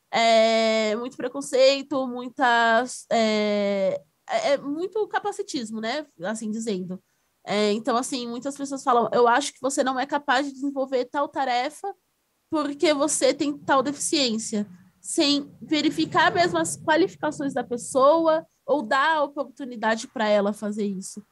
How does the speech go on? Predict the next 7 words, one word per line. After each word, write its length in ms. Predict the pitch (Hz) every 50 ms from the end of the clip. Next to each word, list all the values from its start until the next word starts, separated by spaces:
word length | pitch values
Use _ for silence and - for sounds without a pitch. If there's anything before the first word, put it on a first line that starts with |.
| _ _ _ _
Eu 140 | - 233 269
mesma 320 | 269 302 277 262 269 277
já 100 | 247 269
passei 320 | 233 233 247 247 - 262 240
por 200 | - 247 240 226
algumas 360 | 247 226 226 226 233 247 247
experiências 880 | 233 - - - 214 220 233 220 220 247 285 320 - 339 330 330 -